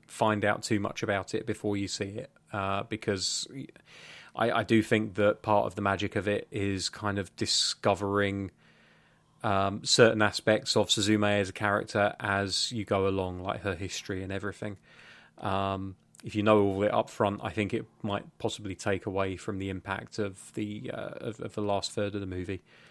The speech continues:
But there we go. As per usual, my, my rambly, incoherent reviews of things that I've watched this week has come to an end. Um, who would like to go <laughs> next?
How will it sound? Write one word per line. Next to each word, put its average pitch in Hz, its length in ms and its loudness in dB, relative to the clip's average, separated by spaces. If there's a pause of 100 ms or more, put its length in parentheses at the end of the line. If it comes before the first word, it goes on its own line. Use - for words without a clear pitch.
(480)
But 214 100 6
there 233 100 12
we 175 80 12
go. 175 420 10
As 175 220 8
per 143 120 6
usual, 117 360 8
my, 117 180 6
my 117 240 4
rambly, 113 560 6
incoherent 107 800 6
reviews 101 400 2
of 95 80 -8
things 101 240 -2
that 110 100 0
I've 101 140 0
watched 107 240 -2
this 104 140 -4
week 107 180 2
has 117 100 -2
come 156 200 8
to 110 120 6
an 101 80 8
end. 101 240 2 (540)
Um, 101 600 2
who 110 220 -2
would 117 140 0
like 107 180 -2
to - 60 -14
go - 140 -2 (140)
<laughs> - 180 -10
next? - 400 -4